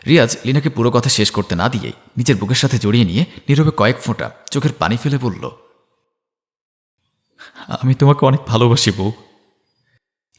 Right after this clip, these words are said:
আমিও তোমাকে অনেক ভালোবাসি জামাই, একটু বকা দিয়েছি, এর জন্য এভাবে জড়িয়ে ধরতে হবে? আমি কি তোমার থেকে হারিয়ে যাচ্ছি নাকি পাগল?"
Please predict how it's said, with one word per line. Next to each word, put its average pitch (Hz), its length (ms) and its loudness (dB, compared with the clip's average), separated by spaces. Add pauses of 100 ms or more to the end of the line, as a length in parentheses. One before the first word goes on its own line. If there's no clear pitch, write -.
(160)
আমিও 135 260 2
তোমাকে 143 280 2
অনেক 131 120 4
ভালোবাসি 98 460 -2
জামাই, 85 260 -4 (480)
একটু 120 240 0
বকা 113 200 4
দিয়েছি, 87 380 -2 (320)
এর 90 80 -6
জন্য 110 180 2
এভাবে 120 220 4
জড়িয়ে 107 240 2
ধরতে 131 240 0
হবে? 151 300 2 (440)
আমি 104 220 -4
কি 120 80 -2
তোমার 120 180 0
থেকে 139 180 0
হারিয়ে 131 220 4
যাচ্ছি 127 260 2
নাকি 80 180 -6
পাগল?" 113 360 -4